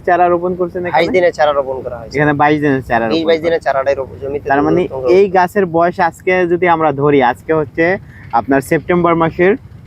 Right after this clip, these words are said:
Speaker 1: তিন তারিখ,
Speaker 2: তিন
Speaker 1: তাহলে
Speaker 2: তারিখ।
Speaker 1: আজকে এই তিন তারিখে কতদিন হবে একেবারে আপনার চারা করা থেকে
Speaker 2: চারা
Speaker 1: শুরু করে?
Speaker 2: থেকে প্রায় তো এখন আমার হয়ে গেল দুই মাস পঁচিশ দিনের মতো, আহ, পঁচিশ দিন হয়ে যায়।
Speaker 1: দুই মাস পঁচিশ দিন,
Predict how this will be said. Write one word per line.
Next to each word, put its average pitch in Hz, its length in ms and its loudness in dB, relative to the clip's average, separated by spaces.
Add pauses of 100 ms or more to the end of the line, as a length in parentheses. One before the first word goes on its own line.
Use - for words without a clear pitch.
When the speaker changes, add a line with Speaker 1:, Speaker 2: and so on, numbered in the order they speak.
(140)
Speaker 1:
তিন 202 200 2
তারিখ, 139 380 0
Speaker 2:
তিন 131 100 -6
Speaker 1:
তাহলে 127 140 0
Speaker 2:
তারিখ। 160 160 0
Speaker 1:
আজকে 196 160 0
এই 190 80 4
তিন 196 240 0
তারিখে 185 340 0 (100)
কতদিন 165 420 0
হবে 123 220 0
একেবারে 143 320 0
আপনার 139 240 -2 (120)
চারা 143 360 2 (500)
করা 143 200 0
থেকে 151 180 2
Speaker 2:
চারা 143 160 4
Speaker 1:
শুরু 143 100 2
করে? 160 100 0
Speaker 2:
থেকে 175 140 4
প্রায় 170 300 2
তো 170 100 0
এখন 160 280 0
আমার 147 600 0
হয়ে 143 140 0
গেল 143 160 -2 (120)
দুই 160 160 -2
মাস - 580 -2 (180)
পঁচিশ 147 280 -10
দিনের 143 280 -6
মতো, 143 280 -2
আহ, 127 800 -2 (120)
পঁচিশ 135 260 -4
দিন 139 120 -2
হয়ে 117 200 -8
যায়। - 100 -12 (120)
Speaker 1:
দুই 151 180 4
মাস 156 160 0 (100)
পঁচিশ 147 280 0
দিন, 117 160 -2